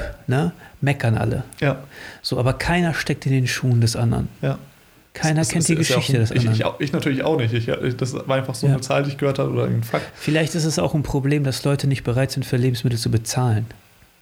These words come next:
Speaker 2: Ja.
Speaker 1: So.
Speaker 2: Ja.
Speaker 1: Und dass, äh, irgendwelche Preise gedeckelt werden oder wie auch immer. Wir alle wollen essen und wir alle müssen essen. Äh, deswegen wird f-, äh, also das Essen der Zukunft wird sich verändern.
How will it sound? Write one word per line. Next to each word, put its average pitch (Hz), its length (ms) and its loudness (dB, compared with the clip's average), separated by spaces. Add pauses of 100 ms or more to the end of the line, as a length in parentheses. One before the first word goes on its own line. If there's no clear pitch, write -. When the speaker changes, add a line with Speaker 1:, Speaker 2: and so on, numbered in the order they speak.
(180)
Speaker 2:
Ja. 131 240 -2 (680)
Speaker 1:
So. 113 260 0 (240)
Speaker 2:
Ja. 139 140 0 (260)
Speaker 1:
Und 120 240 0
dass, 123 260 0
äh, 120 340 2
irgendwelche 127 380 0
Preise 123 360 0
gedeckelt 113 480 0
werden 107 180 2
oder 107 100 2
wie 110 120 2
auch 113 80 -2
immer. 117 180 0
Wir 131 160 0
alle 165 260 2
wollen 110 300 2
essen 113 340 0
und 113 140 0
wir 117 120 2
alle 135 180 2
müssen 120 480 2
essen. 135 340 0 (500)
Äh, 113 160 4
deswegen 117 440 0
wird 113 180 2
f-, - 280 -10 (440)
äh, 127 160 -2
also 117 400 2 (1700)
das 110 140 0
Essen 147 280 0
der 123 120 2
Zukunft 120 540 0
wird 117 100 0
sich 117 180 -2
verändern. 131 440 2